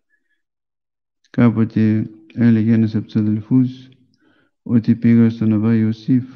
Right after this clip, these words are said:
τον, της Πανεφού, αυτόν που βρισκόταν στην Πανεφού. Και είχε στο μοναστήρι πολύ ωραία σικάμινα.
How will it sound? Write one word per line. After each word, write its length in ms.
τον, 480
της 200
Πανεφού, 880
αυτόν 360
που 100
βρισκόταν 440
στην 200
Πανεφού. 640
Και 160
είχε 160
στο 140
μοναστήρι 580
πολύ 260
ωραία 300
σικάμινα. 680